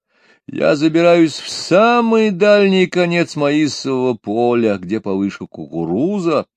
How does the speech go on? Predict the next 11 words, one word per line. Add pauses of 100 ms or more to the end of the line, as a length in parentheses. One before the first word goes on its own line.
(280)
оглядываюсь
по
сторонам (320)
и
только
после
этого
начинаю
ругать
массу
Эда.